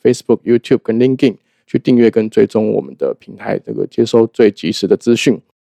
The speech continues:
我有收到听众们在 Spotify 或者是 Apple Podcast 上面的留言，这些想法跟问题都很有意思，我会再找时间去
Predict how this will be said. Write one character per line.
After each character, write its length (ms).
我 120
有 80
收 200
到 200
听 160
众 140
们 180
在 280
Spotify 600
或 200
者 80
是 100
Apple 460
Podcast 320
上 180
面 80
的 60
留 240
言， 260
这 100
些 80
想 160
法 100
跟 140
问 100
题 80
都 120
很 100
有 100
意 120
思， 200
我 140
会 140
再 160
找 180
时 160
间 220
去 240